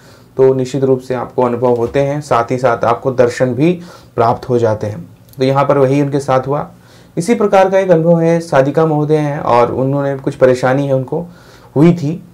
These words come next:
जो उसके संबंध में उन्होंने कुछ letter लिख के भेजा है और जवाब पूछा है कि इसके संबंध में क्या बता सकते हैं। तो ले जानते हैं कि आखिर प्रेत का उनके ऊपर हमला कैसे हुआ। प्रणाम गुरुजी,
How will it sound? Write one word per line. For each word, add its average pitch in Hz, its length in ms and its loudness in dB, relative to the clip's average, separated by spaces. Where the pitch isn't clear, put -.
जो 127 220 6
उसके 123 180 -2
संबंध 123 280 -2
में 123 60 -2
उन्होंने 127 240 -2
कुछ 131 240 -8
letter 113 220 -4
लिख 117 180 -4
के 135 100 -2
भेजा 117 340 0
है 117 180 -8
और 120 220 0
जवाब 123 340 2
पूछा 120 260 -4
है 123 100 -2
कि 123 120 -4
इसके 123 160 -8
संबंध 120 200 -4
में 143 120 -6
क्या 120 160 2
बता 101 200 -2
सकते - 280 -14
हैं। - 120 -20
तो 147 60 0
ले 156 100 4
जानते 139 320 2
हैं 151 80 -2
कि 160 120 -2
आखिर 131 320 0
प्रेत 131 260 2
का 135 140 4
उनके 131 180 0
ऊपर 135 180 0
हमला 127 220 -4
कैसे 117 300 -4
हुआ। 107 160 -10
प्रणाम 180 320 6
गुरुजी, 170 520 2